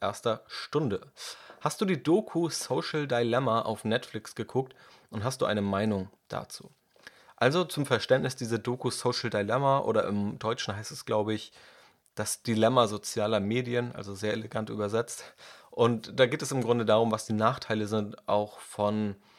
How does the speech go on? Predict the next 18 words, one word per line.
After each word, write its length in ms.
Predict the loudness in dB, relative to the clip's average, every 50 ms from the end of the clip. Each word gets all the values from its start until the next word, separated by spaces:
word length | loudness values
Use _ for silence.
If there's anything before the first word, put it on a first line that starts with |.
| -20 -20 _ -20 -20 _ -2
einigen 400 | 0 2 2 2 2 2 0 0
sozialen 440 | -2 -4 -4 -2 -2 -2 0 0
Netzwerken. 560 | 0 -2 -2 -2 -4 -6 -4 -4 -4 -6 -8 -2
Vor 120 | 0 0
allem 180 | 2 2 2 0
wird 140 | 0 0
da 80 | 0 0
irgendwie 180 | 0 -2 -6 -10
Facebook 520 | -4 0 2 2 2 0 -2 -6 -4 -2
genannt, 500 | -2 2 4 4 4 4 2 0 -4 -6 -10
ähm, 240 | -10 -10 -8 -10 -10
auch 400 | -10 -12 -12 -12 -14 -16 -20 -20 -20 -12
Twitter 320 | -6 -4 0 2 2 2
kommt 240 | 2 0 0 0 0
darin 240 | 0 0 0 -2 -4
vor, 440 | -6 -4 0 2 2 2 2 0
auch 120 | -2 -6 -6
Instagram 720 | -4 -4 -4 -2 -2 -2 -2 0 0 2 2 0 0 -4